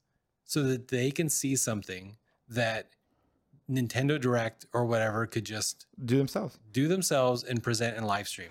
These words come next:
Speaker 2: And we've already seen PlayStation do it the last three or four times. They've
Speaker 1: Yeah.
Speaker 2: had their, uh, God, I always forget the name of their s-, State of Play.
Speaker 1: Yeah.
Speaker 2: The PlayStation State of Play is where they've been announcing things.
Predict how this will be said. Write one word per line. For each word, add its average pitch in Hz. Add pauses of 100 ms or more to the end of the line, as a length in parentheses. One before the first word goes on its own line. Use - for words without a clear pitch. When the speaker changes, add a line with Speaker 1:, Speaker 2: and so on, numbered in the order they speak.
(140)
Speaker 2:
And 165
we've 190
already 208
seen 214
PlayStation 165
do 160
it 185
the 135
last -
three 160
or 160
four 160
times. 165
They've 135
Speaker 1:
Yeah. 120
Speaker 2:
had 135
their, 127 (640)
uh, 117
God, -
I 123
always 160
forget 151
the 120
name 135
of 139
their 120
s-, - (140)
State 175
of 170
Play. 110 (320)
Speaker 1:
Yeah. 101
Speaker 2:
The 131
PlayStation 165
State 151
of 139
Play 127
is 110
where 117
they've 120
been 123
announcing 131
things. 110